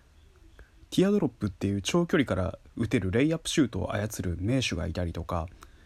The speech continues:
そういうなんか個人技に特化した選手がいて、パスアンドランのバスケをジノビリがシックスマンとして途中出場した途端に、その各々のパフォーマンスを生かすための魔法のようなパス、そっから冴え渡るようなシュート、デリックロー-、デリック・ローズの、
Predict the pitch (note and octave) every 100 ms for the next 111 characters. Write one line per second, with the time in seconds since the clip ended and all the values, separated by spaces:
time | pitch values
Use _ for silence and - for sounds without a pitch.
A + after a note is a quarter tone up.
0 | - - - C#3+ C#3+ C#3+ B2+ F#2+ - C#3+
1 | C#3 F3 A2+ F#2+ A#2+ - - - A2 B2+
2 | - F2+ F2+ F#2+ F2+ - - B2 - C#3+
3 | C#3+ C#3 D3+ B2 G2+ A2+ - F2 E2+ -
4 | - - A#2+ A#2+ A#2 A2 A2 G2+ - -
5 | - - A#2+ - G2+ F#2 F#2+ G2 A2+ E3
6 | - - B2+ C3+ C3+ C#3+ D3 E3+ - -
7 | - A#2 G2+ A2 A2+ G#2 F#2+ G2+ A#2+ A2
8 | A2 A2+ D#3+ - D#3 F#3+ A#2+ - - G#2+
9 | C3 D3 D#3 D#3 A2+ A2 - - - -
10 | - - A2 - A2+ B2 A2+ A#2 A#2 G#2
11 | G#2+ - F#2+ - - - - - A2+ A2
12 | C3 A#2 A2 - - - - - A2+ A#2
13 | - B2 A2+ G2+ G2